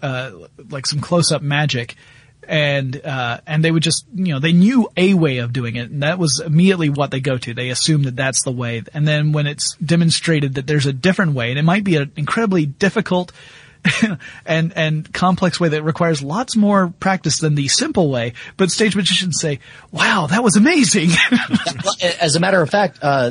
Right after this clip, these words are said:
Speaker 2: the, the fantastic performer, Tom Mullica, is a legend in magic. He's one of the most talented sleight of hand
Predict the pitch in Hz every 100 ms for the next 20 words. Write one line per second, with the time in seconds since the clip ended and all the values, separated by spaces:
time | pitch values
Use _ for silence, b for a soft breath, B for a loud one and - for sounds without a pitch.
0 | 127 127 135 117 120 - 123 - - -
1 | - 180 202 127 - 139 - 131 123 120
2 | 160 165 139 165 175 101 95 - 113 110
3 | 123 160 147 110 101 147 147 90 110 120
4 | 143 117 151 135 - 135 120 104 - 131
5 | 110 135 131